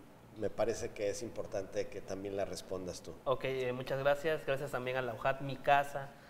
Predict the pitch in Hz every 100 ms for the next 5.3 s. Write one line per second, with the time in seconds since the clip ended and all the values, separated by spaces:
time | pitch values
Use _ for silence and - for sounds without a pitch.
0 | - - 120 123 120 123 120 117 117 113
1 | - 156 170 165 160 143 - 143 143 143
2 | - 180 180 208 208 214 - - - -
3 | - - 139 131 131 127 139 131 131 127
4 | 151 151 160 147 147 143 135 143 151 156
5 | - 170 170